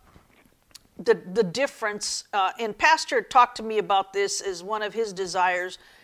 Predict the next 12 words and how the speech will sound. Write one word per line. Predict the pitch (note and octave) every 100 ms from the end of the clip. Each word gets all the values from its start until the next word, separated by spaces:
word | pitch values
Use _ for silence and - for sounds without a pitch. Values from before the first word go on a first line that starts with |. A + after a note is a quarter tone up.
| _
was | G#3+ A3
understanding | F4 F#4 F#4 E4 D4 C#4+ C#4
the | G#3+
word | G3 G3+ A#3 A#3 A#3
assembly | G3 - - - - A#3 G#3+ F3+ D#3+ C#3
or | G#3 F#3
to | - G#3 F#3
assemble, | - - - - B3 A#3+ F#3+ D3+ - _ _ _ _ _ _ _ _ -
and | A3+
how | C4 B3 A3+ - D#3+ -
that | A#3 C4 C4+ B3+ B3 - - _ _ _
compares | B3 - - C4+ C4 B3 G#3+ G#3+ -